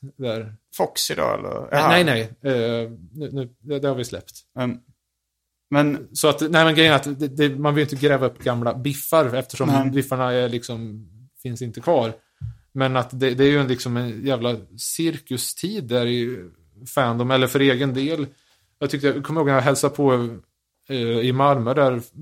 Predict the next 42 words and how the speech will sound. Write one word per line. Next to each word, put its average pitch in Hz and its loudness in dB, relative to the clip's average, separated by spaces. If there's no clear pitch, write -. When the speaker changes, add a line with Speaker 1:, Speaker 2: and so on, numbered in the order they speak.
Speaker 1:
pratade 127 -2
med 120 -4
en 117 -6
ur 113 -2
Bamse 123 -2
Redax 117 -4
och 117 0
han 117 -4
drog 123 -2
upp 123 -2
någon 110 -8
sån 120 -8
här 110 -8
biff-historia 135 2
där 139 4
nere. 156 6
Jag 131 6
bara 160 8
liksom 123 -4
pustade 143 2
ut, 131 2
bara, 135 2
"Fan 123 -6
vad 170 -4
skönt, 120 -2
här 160 0
är 151 2
någon 139 -4
jävla 123 -4
biffig 117 -4
seriefandom 117 -2
och 131 -4
den 135 -2
har 123 0
inte 156 -6
ett 117 -10
förbaskat 135 -6
dugg 123 0
med 202 2
mig 156 2
att 147 6
göra." 147 4